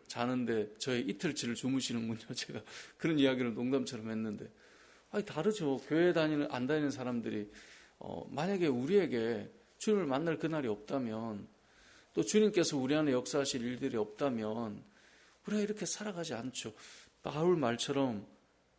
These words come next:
오늘 본문의 말씀처럼, 하나님께서 우리에게 주시는 말씀처럼 우리보다 더 불쌍한 사람이 어디 있겠습니까? 있는 줄 알고 살았는데 만약에 없다 해보십시오. 근데 그럼에도 불구하고,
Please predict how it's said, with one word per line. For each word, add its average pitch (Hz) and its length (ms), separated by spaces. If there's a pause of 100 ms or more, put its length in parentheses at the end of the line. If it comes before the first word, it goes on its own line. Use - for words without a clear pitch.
(100)
오늘 175 180
본문의 175 340
말씀처럼, 127 760 (140)
하나님께서 180 460
우리에게 131 180
주시는 127 320
말씀처럼 113 760 (680)
우리보다 175 420
더 131 360 (320)
불쌍한 170 320
사람이 120 280
어디 107 200
있겠습니까? 117 640 (640)
있는 190 260
줄 160 120
알고 120 140
살았는데 120 520
만약에 135 280
없다 113 260
해보십시오. - 520 (1080)
근데 170 140
그럼에도 208 380
불구하고, 151 720